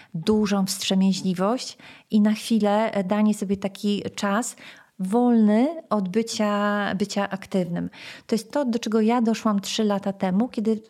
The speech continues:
stwierdziłam, że muszę się wycofać z mediów, bo ja zagubiłam swoją prawdę. To znaczy tą głębszą myśl, która towarzyszy mi w pracy, a to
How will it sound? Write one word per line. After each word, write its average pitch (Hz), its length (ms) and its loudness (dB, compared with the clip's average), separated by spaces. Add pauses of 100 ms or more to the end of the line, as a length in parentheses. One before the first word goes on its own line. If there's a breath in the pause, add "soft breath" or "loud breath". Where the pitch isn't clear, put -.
(120)
stwierdziłam, 226 520 0
że 214 260 0 (340 loud breath)
muszę 233 380 4
się 233 160 -2
wycofać 190 720 -4
z 190 120 -2
mediów, 202 380 2
bo 220 120 0
ja 233 160 2
zagubiłam 226 640 2 (360 loud breath)
swoją 233 440 2
prawdę. 160 460 -4 (360)
To 226 80 0
znaczy 220 220 0
tą 233 420 0
głębszą 226 680 2
myśl, 196 540 2 (480 loud breath)
która 233 480 0
towarzyszy 226 640 -2
mi 202 240 4
w 196 60 -10
pracy, 175 460 -2
a 233 100 -4
to 240 260 -4